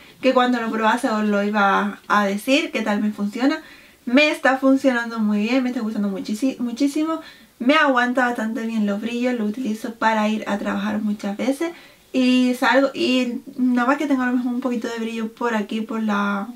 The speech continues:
por la parte de la zona de arriba. Y listo, no tengo más brillo, me gusta muchísimo. Cubre bastante bien,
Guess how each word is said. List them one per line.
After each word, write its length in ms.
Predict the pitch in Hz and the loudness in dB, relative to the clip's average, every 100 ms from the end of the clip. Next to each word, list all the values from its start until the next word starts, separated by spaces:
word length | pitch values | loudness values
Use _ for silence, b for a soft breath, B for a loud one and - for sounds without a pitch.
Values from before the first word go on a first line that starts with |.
| - | -8
por 100 | 220 | -6
la 120 | 220 | -4
parte 320 | 226 226 220 | -4 -6 -4
de 280 | 220 214 208 | -4 -2 0
la 140 | 208 | -2
zona 460 | 214 226 220 208 214 | -4 -6 -4 -2 -4
de 200 | 165 208 | -4 -2
arriba. 440 | 202 208 226 311 349 B B B B B _ | -2 -4 0 0 0 B B B B B _
Y 420 | 269 269 247 247 208 | 2 4 4 2 0
listo, 280 | 202 208 202 | -2 -4 -2
no 180 | 208 220 | 0 2
tengo 220 | 226 214 | 2 2
más 180 | 202 202 | 0 -2
brillo, 240 | 208 202 | -4 -2
me 100 | 202 | -2
gusta 240 | 208 208 214 | -2 -2 -2
muchísimo. 520 | 208 262 277 330 359 - - - _ _ - | -2 0 -2 -2 -4 -8 -20 -20 _ _ 2
Cubre 320 | 277 277 247 | 4 4 4
bastante 600 | 226 220 254 247 226 214 | 0 -2 0 0 0 -2
bien, 340 | 202 220 269 | 0 2 2